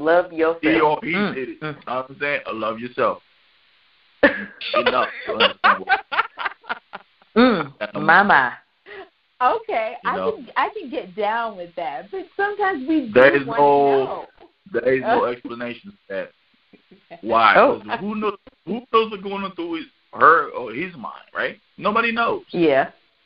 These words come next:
Speaker 2: Okay, then. That's your answer. Love yourself.
Speaker 3: Okay.
Speaker 1: Oh.
Speaker 3: All right.
Speaker 1: Well, there
Speaker 3: Well,
Speaker 1: you
Speaker 3: that
Speaker 1: have it,
Speaker 3: being
Speaker 1: guys.
Speaker 3: said, you, you all have it. You, you heard it right here. This is an exclusive
Speaker 1: Mm-hmm.
Speaker 3: on Challenge Yourself,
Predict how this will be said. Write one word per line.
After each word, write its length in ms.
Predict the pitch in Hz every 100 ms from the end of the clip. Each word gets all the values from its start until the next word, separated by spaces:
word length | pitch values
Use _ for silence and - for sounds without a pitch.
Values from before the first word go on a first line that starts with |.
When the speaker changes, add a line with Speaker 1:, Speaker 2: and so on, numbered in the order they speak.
| _ _ _ _ _ _ _ _ _ _ 135
Speaker 2:
Okay, 360 | 160 160 165
then. 220 | 143 110 104
That's 200 | 131 143
your 100 | 156
answer. 280 | 170 110
Love 200 | 98 110
yourself. 360 | 127 131 110 - _ _ _ _ _ _ _ _ _ 190
Speaker 3:
Okay. 380 | 202 269 - - _ _ -
Speaker 1:
Oh. 40 |
Speaker 3:
All 140 | 202 208
right. 100 | 180
Speaker 1:
Well, 300 | 180 233 262 175
there 140 | 175
Speaker 3:
Well, 80 | -
Speaker 1:
you 80 | 403
Speaker 3:
that 100 | 269
Speaker 1:
have 140 | 311 -
it, 20 |
Speaker 3:
being 100 | 302
Speaker 1:
guys. 260 | 170 190 285 285 254
Speaker 3:
said, 200 | 202 196
you, 180 | 220 208 _
you 200 | 208 214
all 200 | 202 208
have 280 | 220 196 185
it. 180 | 151 139
You, 160 | 165 -
you 140 | 196
heard 160 | 226 226 -
it 120 | 202
right 260 | 190 220 208
here. 460 | 247 226 160 165 _ _ _ _ -
This 160 | 240
is 180 | 262 220
an 120 | 208
exclusive 720 | 190 190 - 202 233 220 196 175
Speaker 1:
Mm-hmm. 40 |
Speaker 3:
on 160 | 165 170
Challenge 380 | 185 170 165
Yourself, 580 | 165 160 175 156 76 131